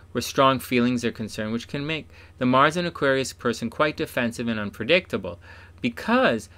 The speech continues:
these people cannot trust their own instincts, they will find it hard to trust others,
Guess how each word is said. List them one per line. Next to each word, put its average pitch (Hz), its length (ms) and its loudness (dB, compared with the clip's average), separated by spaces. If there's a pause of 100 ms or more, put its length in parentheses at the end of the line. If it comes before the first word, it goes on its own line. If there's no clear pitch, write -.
(140)
these 190 180 -2
people 135 260 -4
cannot 143 340 -2
trust - 340 -4
their 127 80 -2
own 117 120 0
instincts, 117 520 -6
they 123 120 -2
will 170 160 -2
find 131 420 -2
it 123 100 -2
hard 113 300 0
to 110 60 -6
trust - 360 -4
others, 147 380 0